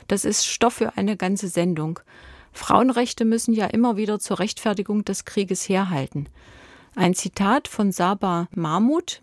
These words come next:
möchte ich euch aber vorlesen. Sie war Professorin für soziokulturelle Anthropologie an der University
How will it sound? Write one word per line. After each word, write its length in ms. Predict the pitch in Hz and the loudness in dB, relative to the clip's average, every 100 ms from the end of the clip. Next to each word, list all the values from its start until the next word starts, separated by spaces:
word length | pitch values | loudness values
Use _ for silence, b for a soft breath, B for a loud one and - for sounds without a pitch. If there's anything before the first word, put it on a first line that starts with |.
| - | -6
möchte 320 | 202 202 - | -2 -2 -2
ich 220 | - 196 | -2 0
euch 260 | - 196 - | 0 0 0
aber 260 | 190 180 196 | -4 -2 -6
vorlesen. 800 | - 180 147 180 - - 156 - | -2 0 0 -4 -8 -6 -8 -8
Sie 240 | - 190 175 | -4 -2 2
war 140 | 185 | 0
Professorin 800 | - 214 208 190 202 220 294 262 | 0 -4 -2 -2 2 2 2 -2
für 280 | - 214 214 b b b | -2 -4 -4 b b b
soziokulturelle 1120 | - 220 262 - 262 - 233 214 196 190 196 - | -2 0 2 2 0 4 2 2 -2 -2 -2 -2
Anthropologie 840 | 180 - 180 - 185 165 - 226 | -4 -4 -6 -2 -2 -2 0 0
an 160 | - 185 | 0 0
der 180 | 185 | -2
University 760 | - 180 165 165 170 160 - | -2 -2 -2 -4 -4 -8 -4